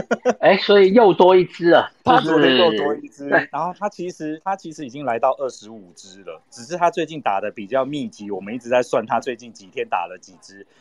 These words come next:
Speaker 1: 但他其实总 total 已经来到
Speaker 2: 哦，OK。
Speaker 1: 二十五支了，对，
Speaker 2: 哇，
Speaker 1: 已经有
Speaker 2: 所以也已经快追上来。
Speaker 1: 对啊，
Speaker 2: 嗯。
Speaker 1: 因为 Schwarber，因为我人在芝加哥，那我是小熊的球迷，然后
Speaker 2: 嗯。
Speaker 1: 二零，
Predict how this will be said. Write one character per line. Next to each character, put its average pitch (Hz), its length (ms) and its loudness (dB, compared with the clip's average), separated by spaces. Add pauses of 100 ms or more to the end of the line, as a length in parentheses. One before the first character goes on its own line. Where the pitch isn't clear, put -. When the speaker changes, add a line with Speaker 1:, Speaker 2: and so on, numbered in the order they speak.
(100)
Speaker 1:
但 151 140 -4
他 156 80 -2
其 127 180 -12
实 135 120 -10
总 104 200 -10
total 120 380 -6
已 - 40 -16
经 117 120 -20
来 170 80 2
到 160 200 6
Speaker 2:
哦， - 20 -
OK。 113 140 -10
Speaker 1:
二 104 40 -10
十 95 180 -18
五 87 200 -20
支 92 260 -20
了， 85 100 -16 (320)
对， 87 260 -10
Speaker 2:
哇， 147 180 6
Speaker 1:
已 - 20 2
经 - 0 -
有 107 60 0
Speaker 2:
所 175 100 4
以 160 80 2
也 151 160 2
已 107 60 -2
经 139 160 -6
快 143 160 0
追 139 200 0
上 123 280 0
来。 67 180 -12 (480)
Speaker 1:
对 113 160 4
啊， 101 220 4
Speaker 2:
嗯。 - 60 -4
Speaker 1:
因 175 120 4
为 196 280 2
Schwarber， 151 600 0
因 147 140 -12
为 160 40 -8
我 113 120 -10
人 98 200 -12
在 120 140 -6
芝 110 160 -18
加 98 240 -10
哥， 101 300 -10
那 117 100 -8
我 98 80 -12
是 120 100 -16
小 87 200 -14
熊 87 200 -20
的 87 120 -20
球 85 320 -14
迷， 87 160 -20 (300)
然 101 180 -8
后 113 380 -2
Speaker 2:
嗯。 - 40 -12
Speaker 1:
二 143 140 -8
零， 123 280 -12